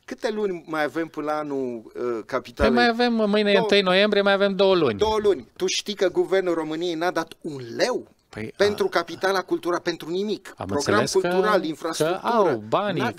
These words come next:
Speaker 1: dar n-au dat un leu, tu înțelegi?
Speaker 2: Așteaptă rectificarea, poate, bugetară.
Speaker 1: Tu înțelegi? Dar cum să o aștepți? Adică tu înțelegi că ăia de la București fac pipi pe noi, că la podcast putem să
Speaker 2: Da,
Speaker 1: zicem
Speaker 2: putem
Speaker 1: asta?
Speaker 2: să vorbim
Speaker 1: Îi
Speaker 2: liniștit.
Speaker 1: doare în fund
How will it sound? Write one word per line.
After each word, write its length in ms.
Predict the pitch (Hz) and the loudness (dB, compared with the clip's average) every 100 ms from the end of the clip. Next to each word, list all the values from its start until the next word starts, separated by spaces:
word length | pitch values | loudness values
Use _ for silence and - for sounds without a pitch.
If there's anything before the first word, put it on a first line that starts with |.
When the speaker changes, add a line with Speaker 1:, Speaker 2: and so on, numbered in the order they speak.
| 285 | 0
Speaker 1:
dar 80 | 330 | 2
n-au 180 | 403 | 2
dat 240 | 392 392 392 | 2 2 4
un 80 | 370 392 | 4 4
leu, 140 | 349 190 | 2 -2
tu 180 | - | 0
înțelegi? 720 | 196 - - 160 143 143 202 - | 0 0 -4 -2 -2 -2 -2 -4
Speaker 2:
Așteaptă 360 | - 139 - | 0 -2 0
rectificarea, 720 | 117 - 110 101 - 98 92 | -4 -4 -8 -8 -6 -6 -8
poate, 240 | - - - | -16 -18 -14
bugetară. 400 | 107 101 101 - | -14 -12 -8 -4
Speaker 1:
Tu 60 | 196 | -4
înțelegi? 320 | - 170 202 | -2 -2 -2
Dar 140 | - - | -2 -4
cum 220 | - 349 | -4 -2
să 140 | - 262 | 0 0
o 20 | |
aștepți? 580 | 254 - 262 220 - 165 | 0 -4 2 2 2 0
Adică 220 | 185 185 | 2 2
tu 100 | 202 | 2
înțelegi 560 | 202 - 175 196 202 - | 0 0 0 2 0 0
că 120 | 180 - - | 0 0 0
ăia 220 | 190 175 | 2 2
de 120 | 156 147 | 0 -2
la 120 | 143 | -2
București 480 | 139 139 139 156 - | -4 -8 -6 -6 -4
fac 220 | 156 151 - - | -2 -2 -6 -10
pipi 320 | 160 - 139 | -10 -10 -12
pe 180 | - 120 | -6 -6
noi, 260 | 117 196 | -2 -2
că 140 | - 135 | 0 0
la 140 | 127 - | -2 -4
podcast 440 | - 139 - 123 - | -6 -4 -4 -8 -8
putem 280 | 120 139 131 | -8 -6 -6
să 100 | 117 | -6
Speaker 2:
Da, 140 | 330 | -2
Speaker 1:
zicem 160 | 330 262 | 2 2
Speaker 2:
putem 340 | 151 165 190 | 0 0 0
Speaker 1:
asta? 40 | 165 | 0
Speaker 2:
să 140 | - | -2
vorbim 360 | 131 123 117 117 | 0 0 0 0
Speaker 1:
Îi 60 | 123 | 2
Speaker 2:
liniștit. 280 | 123 120 | 2 2
Speaker 1:
doare 340 | 139 196 196 175 | 2 4 4 2
în 160 | 165 160 | 0 -4
fund 600 | - - 151 202 170 | -6 -8 0 2 2